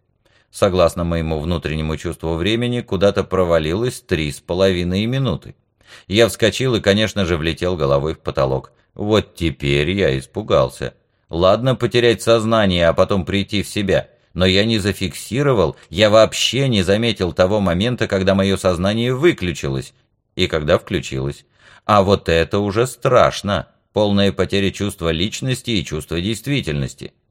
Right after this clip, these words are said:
Может, нас уже прикончили? Может, по ту сторону жизни все-таки что-то есть? Даже оперативные планшеты там есть, вот что. «Еще две плотные группы парусников. Оценка пятьдесят-семьдесят в каждой», — сообщил планшет.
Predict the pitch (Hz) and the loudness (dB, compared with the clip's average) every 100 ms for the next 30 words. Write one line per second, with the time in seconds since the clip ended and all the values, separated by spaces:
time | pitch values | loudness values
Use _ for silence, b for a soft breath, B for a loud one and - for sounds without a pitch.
0 | _ _ - 95 90 101 95 90 90 95 | _ _ -2 -2 0 0 -2 -2 -2 -2
1 | 92 95 156 185 90 65 - _ _ _ | -4 -4 -4 -4 -4 -6 -8 _ _ _
2 | - 95 101 95 101 101 95 110 101 95 | -2 0 2 2 -2 -2 -2 -2 0 0
3 | 85 101 104 107 - 98 87 92 - 101 | 0 -2 -2 -4 -4 -4 -4 -6 -2 -2
4 | 95 85 76 101 151 - _ _ _ _ | 0 -2 0 -2 -2 -8 _ _ _ _
5 | - 71 87 104 98 101 90 85 101 131 | -6 -2 0 0 0 0 0 -2 -6 -4
6 | 127 127 131 - 73 71 67 80 110 120 | -4 -4 -4 -4 -4 -4 -4 -6 -4 -2
7 | 101 69 - 73 80 67 62 - 92 80 | -2 -4 -6 -8 -4 -4 -6 -2 0 0
8 | - b b b b b b 73 131 127 | -2 b b b b b b 0 0 0
9 | 143 143 139 135 120 131 135 139 135 117 | 0 2 2 0 4 2 2 0 0 2
10 | 131 - 135 131 101 80 82 76 67 - | 2 0 2 4 4 2 -4 -4 -6 -6
11 | - 104 101 127 139 131 139 120 123 117 | 0 0 2 0 0 2 0 0 -2 -2
12 | - 123 101 - 123 127 123 123 110 - | 2 2 2 0 0 0 -2 -4 -4 2
13 | 123 95 76 76 65 82 82 - 76 69 | 4 4 2 -4 -2 -2 -2 -4 -6 -2
14 | 78 71 78 | -4 -2 -4